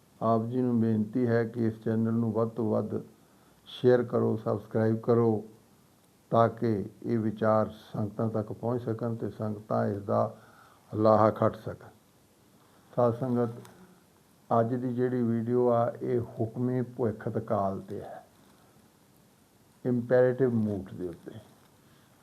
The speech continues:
ਔਰ ਜਿਹੜੀ ਪੁਰਾਣੀ ਪੰਜਾਬੀ ਵਿੱਚ ਆ, ਹੁਕਮੀ ਭਵਿੱਖਤ ਕਾਲ, ਇੰਪੈਰੇਟਿਵ ਮੂਡ ਜਿਹੜਾ ਹੈ, ਉਹ ਮੱਧਮ ਪੁਰਖ ਇੱਕ ਵਚਨ, ਉਹ ਤਿੰਨ ਤਰ੍ਹਾਂ ਦੇ ਹੁੰਦੇ ਆ।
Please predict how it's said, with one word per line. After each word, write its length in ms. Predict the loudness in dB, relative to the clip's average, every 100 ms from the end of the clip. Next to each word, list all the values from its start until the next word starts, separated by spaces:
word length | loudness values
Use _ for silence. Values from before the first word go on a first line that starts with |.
| _ -20 _ _ _
ਔਰ 160 | 2 4
ਜਿਹੜੀ 260 | 4 2 0
ਪੁਰਾਣੀ 400 | 0 0 0 2
ਪੰਜਾਬੀ 380 | 4 4 2
ਵਿੱਚ 280 | -2 -2 2
ਆ, 80 | 2
ਹੁਕਮੀ 360 | 2 0 0 -2
ਭਵਿੱਖਤ 420 | -2 -4 -2 -2
ਕਾਲ, 460 | 0 4 4 4 0
ਇੰਪੈਰੇਟਿਵ 640 | -8 -6 2 2 2 0 0
ਮੂਡ 360 | 2 2 0
ਜਿਹੜਾ 320 | 0 -2 -2
ਹੈ, 360 | -4 -2 -2 -2 -10 -20 -20 -20 _ -2
ਉਹ 180 | 2 2
ਮੱਧਮ 500 | 4 4 4 2 2
ਪੁਰਖ 320 | 2 0 0 -10 -20 _
ਇੱਕ 220 | 0 2 0
ਵਚਨ, 340 | 0 -2 -10 -14 _ _ _ _ _ _ _ _ _ _ -4
ਉਹ 260 | 0 0 4
ਤਿੰਨ 240 | 6 8 8
ਤਰ੍ਹਾਂ 280 | 8 8
ਦੇ 220 | 6 4 0 -6
ਹੁੰਦੇ 280 | -6 -6
ਆ। 40 | -10